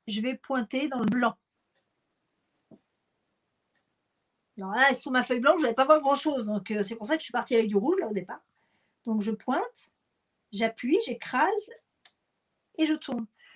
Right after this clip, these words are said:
Comme ça, il n'y a que du blanc qu'au départ et il n'y en a plus jusqu'au bout.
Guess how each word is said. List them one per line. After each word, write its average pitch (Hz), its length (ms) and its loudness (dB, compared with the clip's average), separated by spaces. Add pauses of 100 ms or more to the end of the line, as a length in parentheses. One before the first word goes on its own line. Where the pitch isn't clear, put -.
(140)
Comme 415 160 4
ça, 403 240 8
il 349 120 2
n'y 339 160 4
a 285 200 8
que 370 200 8
du 349 140 4
blanc 320 280 6
qu'au 294 120 -2
départ 262 720 2 (680)
et 277 200 2 (160)
il 269 80 -6
n'y 262 100 2
en 262 60 2
a 240 100 4
plus 330 320 6 (200)
jusqu'au 254 320 -2
bout. 185 180 -6